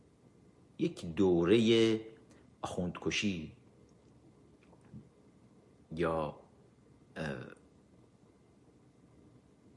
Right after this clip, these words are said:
مردم خرکنندگان کشی رو پشت سر گذاشت. تاریخ رو بخونید،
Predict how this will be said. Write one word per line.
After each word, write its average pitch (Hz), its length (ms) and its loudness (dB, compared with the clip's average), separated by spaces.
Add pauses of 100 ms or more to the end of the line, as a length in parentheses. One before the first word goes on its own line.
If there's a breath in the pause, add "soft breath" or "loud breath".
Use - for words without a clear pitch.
(120)
مردم 98 580 6
خرکنندگان 90 1120 2
کشی 120 300 4
رو 123 160 12
پشت 98 280 0
سر 87 240 2
گذاشت. - 600 -6 (4000)
تاریخ 90 300 4
رو 101 80 4
بخونید، 143 440 2